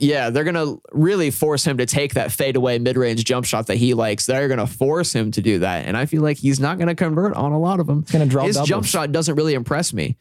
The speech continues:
Speaker 1: He's very off the front of his toes and, like,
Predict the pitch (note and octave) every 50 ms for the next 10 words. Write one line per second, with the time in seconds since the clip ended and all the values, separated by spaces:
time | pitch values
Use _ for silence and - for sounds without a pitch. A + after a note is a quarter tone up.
0 | _ _ _ _ _ _ _ _ - D#3 C#3+ C3 C3 E3 F#3+ G#3 F#3+ E3 A#2 D3+
1 | E3 E3 - C#3+ C3 - - D3+ D#3 D3 B2+ B2 A#2+ - - - D3 C#3+ D3+ D#3+
2 | D#3+ E3 D#3 D3+ - - C3 B2 B2 B2 A#2+ A#2 A#2 - -